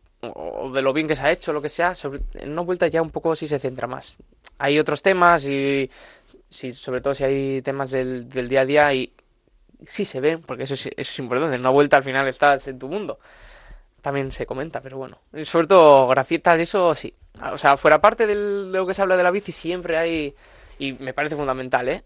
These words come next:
Las gracias, o por lo menos en, en nuestro equipo. Siempre, si con la, con las risas y eso, es, casi, casi es ese más,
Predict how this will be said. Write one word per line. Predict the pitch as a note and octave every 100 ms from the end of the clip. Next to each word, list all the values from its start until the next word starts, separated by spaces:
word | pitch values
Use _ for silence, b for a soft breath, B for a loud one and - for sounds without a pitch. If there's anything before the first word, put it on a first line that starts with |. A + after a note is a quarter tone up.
| _
Las | C#3+ C3 C3+ C3
gracias, | C3+ C3 B2
o |
por | B2
lo | B2
menos | C#3+ D3+
en, | B2+ -
en | C3
nuestro | B2+ -
equipo. | B2+ F3+ -
Siempre, | - C#3 C3+ C3 - B B B B B
si | - C#3+ C#3 C#3 C3+
con | C#3+
la, | C#3+ C#3+
con | C#3 C#3 C3+ C3
las | C3
risas | E3 F#3+ G3 E3+
y |
eso, | F#3 G3+ D#3+
es, | D3 - - -
casi, | - F3 F#3
casi | F3 E3+
es | F3+
ese | E3+
más, | D#3 D#3